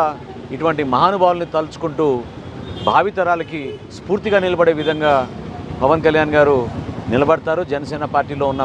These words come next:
ప్రతి ఒక్కరం కూడా మేము ఈ సందర్భంగా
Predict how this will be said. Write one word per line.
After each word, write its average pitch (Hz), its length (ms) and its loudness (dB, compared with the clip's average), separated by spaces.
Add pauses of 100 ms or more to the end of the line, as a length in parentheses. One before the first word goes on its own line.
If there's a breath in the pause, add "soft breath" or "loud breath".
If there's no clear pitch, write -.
(100)
ప్రతి 139 200 0
ఒక్కరం 190 320 0
కూడా 151 220 2
మేము - 120 -8 (520)
ఈ 117 120 -6
సందర్భంగా 156 540 2